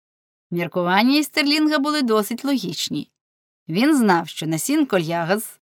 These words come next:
для довгого плавання немає харчів, отже, годі й думати, щоб капітан Блад вирушив просто до Європи.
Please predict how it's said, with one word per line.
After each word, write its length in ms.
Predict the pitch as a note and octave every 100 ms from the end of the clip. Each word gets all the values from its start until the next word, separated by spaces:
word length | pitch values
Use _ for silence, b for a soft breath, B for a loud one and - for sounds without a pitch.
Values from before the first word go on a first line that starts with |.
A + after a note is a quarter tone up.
| _ _ _
для 180 | F3+ F3
довгого 540 | E3 F3+ G3 A3+ B3 C4+
плавання 500 | C#4 C4+ C4+ C4+ C4
немає 460 | A3+ G3 F3 E3+
харчів, 560 | - B3 - - D3+ -
отже, 480 | E3 D#3+ F#3 E3 G3 _ _ _ -
годі 360 | D#3+ E3+ E3+
й 120 | A3+ C#4+
думати, 720 | A#3 G#3 A3 G#3 A3 A3 G#3+ _
щоб 300 | - F#3+ -
капітан 600 | F3+ F3+ F3 F#3 F3+ D#3+
Блад 480 | D3 D#3+ F#3 A#3 G#3
вирушив 720 | D#3 E3+ G#3+ A3 G#3 G3+ G3 b -
просто 580 | D3+ F3+ A#3 - -
до 120 | F#3 E3+
Європи. 600 | E3+ D#3+ E3 C#3+ -